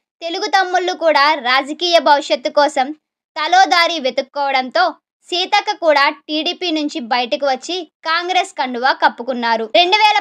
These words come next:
పద్దెనిమిదిలో జరిగిన ఎన్నికల్లో కాంగ్రెస్ తరపున మళ్ళీ ములుగు నుంచే పోటీ చేసిన సీతక్క భారీ మెజారిటీతో గెలుపొందారు.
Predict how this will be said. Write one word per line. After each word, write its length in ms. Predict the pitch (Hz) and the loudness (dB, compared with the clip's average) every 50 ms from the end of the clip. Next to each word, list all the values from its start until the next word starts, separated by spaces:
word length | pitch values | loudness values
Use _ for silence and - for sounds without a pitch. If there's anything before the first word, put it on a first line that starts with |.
| 403 - | 2 2
పద్దెనిమిదిలో 580 | 302 277 233 302 311 311 311 311 311 302 302 | 0 2 2 0 0 2 0 2 2 2 2
జరిగిన 340 | 269 277 285 285 277 285 285 | 2 2 0 0 0 -2 -4
ఎన్నికల్లో 640 | 285 294 247 262 262 277 277 - 285 277 277 269 262 277 302 294 _ - | -6 -6 -6 -6 -6 -6 -2 0 0 0 0 -2 -2 -4 -6 -8 _ -2
కాంగ్రెస్ 440 | 294 294 302 320 339 349 359 349 359 | -2 0 0 -2 0 0 0 0 2
తరపున 520 | - 339 311 302 - 285 277 277 277 285 | 0 2 2 2 0 0 0 2 2 0
మళ్ళీ 500 | 294 285 269 277 294 339 349 339 320 339 | 0 0 0 0 0 2 2 0 0 0
ములుగు 400 | 339 302 269 262 269 294 302 330 | -2 -2 -4 -2 -4 -4 -4 -2
నుంచే 340 | 339 330 320 302 311 349 320 | -4 -2 -2 -2 -2 -2 -4
పోటీ 460 | 311 - - 269 254 240 294 294 - - | -4 -4 -6 -6 -4 -4 -6 -6 -4 -2
చేసిన 300 | 302 269 - 311 277 262 | -4 -4 -2 -4 -6 -6
సీతక్క 640 | 262 - 269 247 240 - 277 269 - - 247 247 269 - _ _ _ _ _ 247 | -6 -6 -6 -6 -2 -2 -2 -2 -2 -4 -6 -6 -6 -8 _ _ _ _ _ -4
భారీ 440 | 220 294 302 320 339 381 427 415 | 0 2 4 4 2 2 0 -2
మెజారిటీతో 800 | 359 330 302 277 254 262 311 320 330 320 - 320 302 302 302 302 | -2 -4 -4 -2 0 2 2 2 2 0 -2 -6 -2 2 2 2
గెలుపొందారు. 760 | 311 294 277 254 262 247 - 254 247 247 247 240 240 233 233 | 2 2 0 -4 -4 -2 -2 -2 -2 0 0 0 0 0 -4